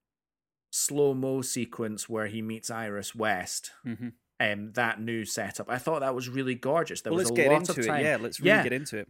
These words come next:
Speaker 1: There was a lot of time spent on showing the extent of his powers
Speaker 2: Mm-hmm, mm-hmm.
Speaker 1: and how the world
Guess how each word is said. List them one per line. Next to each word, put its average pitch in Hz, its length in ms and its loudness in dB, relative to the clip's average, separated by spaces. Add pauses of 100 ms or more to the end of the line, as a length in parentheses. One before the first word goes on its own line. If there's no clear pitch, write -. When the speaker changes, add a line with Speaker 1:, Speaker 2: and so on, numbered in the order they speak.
(120)
Speaker 1:
There 156 120 6
was 160 140 6
a 160 60 6
lot 156 400 4
of - 100 -6
time 147 460 -2
spent 98 680 -2 (1120)
on 120 460 0
showing 117 1160 -2
the 110 240 -6
extent 104 560 -6
of 104 120 -12
his 104 180 -8
powers 80 680 -8
Speaker 2:
Mm-hmm, 113 260 -4 (200)
mm-hmm. 113 180 -6
Speaker 1:
and 110 300 0
how 131 720 -2
the 120 220 -4
world 113 1000 0